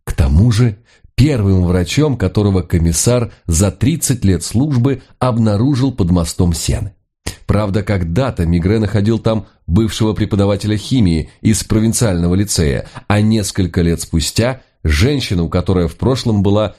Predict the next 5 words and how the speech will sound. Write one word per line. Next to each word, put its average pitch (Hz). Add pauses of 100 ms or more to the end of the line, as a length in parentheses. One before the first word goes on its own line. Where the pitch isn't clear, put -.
известной 110
цирковой 85
наездницей. 82 (540)
"Возможно 95
ли 87